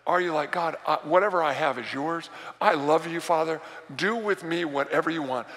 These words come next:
Take my time, my talent, my resources, whatever you want. I'm in a hundred percent. I, I believe in you, and I trust you. I trust you that you'll do the right thing with me." So watch this.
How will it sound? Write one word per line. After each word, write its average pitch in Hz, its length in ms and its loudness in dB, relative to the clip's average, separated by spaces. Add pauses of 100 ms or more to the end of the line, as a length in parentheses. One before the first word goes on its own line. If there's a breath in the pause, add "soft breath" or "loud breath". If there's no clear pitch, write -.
(100)
Take 180 220 2
my 135 180 2
time, 196 420 4
my 143 140 0
talent, 175 500 2 (280 loud breath)
my 170 80 4
resources, 170 680 0 (240 loud breath)
whatever 160 420 8
you 220 160 0
want. 147 280 4 (100)
I'm 175 260 6
in 180 480 0 (240 loud breath)
a 151 80 6
hundred 170 400 2
percent. 143 420 -2 (340 loud breath)
I, 151 260 4
I 151 160 6
believe 160 440 2
in 151 100 -2
you, 127 200 -6 (280 loud breath)
and 147 120 4
I 170 140 6
trust - 560 2
you. 127 160 -6 (920)
I 139 120 0
trust - 480 2
you 165 100 -2
that 143 140 -8
you'll 156 140 2
do 151 160 0
the 143 100 0
right 135 260 0
thing 143 200 -4
with 131 160 -8
me." 120 120 -8 (920 loud breath)
So - 160 -2
watch 151 340 0
this. - 300 -8